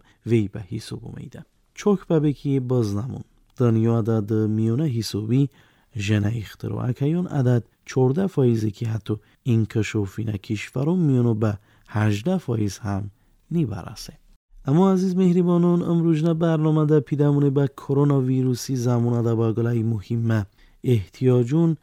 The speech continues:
اشاره کمون که همینه ویروسی پاندمیک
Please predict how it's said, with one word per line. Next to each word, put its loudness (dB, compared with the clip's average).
اشاره 2
کمون 2
که -4
همینه -2
ویروسی 0
پاندمیک 0